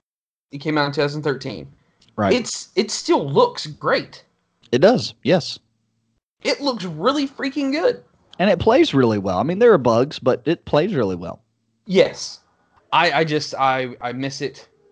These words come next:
Speaker 1: I miss it very much. And I want an updated version. And I think a lot of people want an updated version.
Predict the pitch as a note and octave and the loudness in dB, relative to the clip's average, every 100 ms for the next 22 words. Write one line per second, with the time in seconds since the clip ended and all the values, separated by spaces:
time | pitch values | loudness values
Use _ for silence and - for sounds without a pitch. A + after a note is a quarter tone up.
0 | _ - A#2+ C3 C3 A#2+ B2+ B2 A2 A2 | _ -12 -10 -8 -6 -2 -2 -2 -4 -6
1 | - - _ A2+ A2+ A2 A2 A2 G#2+ - | -12 -14 _ -8 -6 -4 -4 -6 -10 -14
2 | _ _ - - G#2+ G#2+ A2 A2+ A#2 A#2 | _ _ -20 -4 2 2 4 0 -2 -6
3 | A#2 B2+ - - - _ _ - B2+ B2+ | -4 -2 -4 -10 -18 _ _ -4 -4 -2
4 | C3 C3 D3 C#3 D3+ D3+ B2+ A#2+ D3 F3+ | -4 0 0 0 -2 -2 -4 -2 -2 0
5 | D#3+ B2 G#2+ A#2 G#2+ G#2+ G2 A2 G#2+ G2+ | 0 0 -2 -6 -6 -6 -6 -6 -6 -6
6 | G2 D#2+ | -8 -10